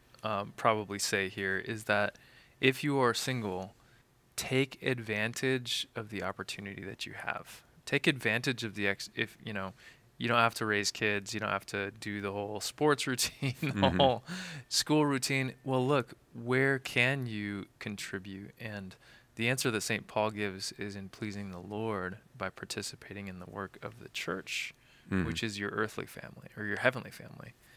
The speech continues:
Speaker 1: And so take that opportunity to, to serve
Speaker 2: Mm-hmm.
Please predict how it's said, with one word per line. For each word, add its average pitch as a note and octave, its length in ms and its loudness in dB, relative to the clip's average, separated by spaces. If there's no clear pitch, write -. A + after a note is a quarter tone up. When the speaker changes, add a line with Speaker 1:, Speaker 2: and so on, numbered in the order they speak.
Speaker 1:
And A#2 160 -4
so A2 500 2
take C3 280 2
that B2 200 6
opportunity G#2+ 640 -2
to, G2 380 -8
to - 100 -8
serve - 500 -4
Speaker 2:
Mm-hmm. F2+ 220 0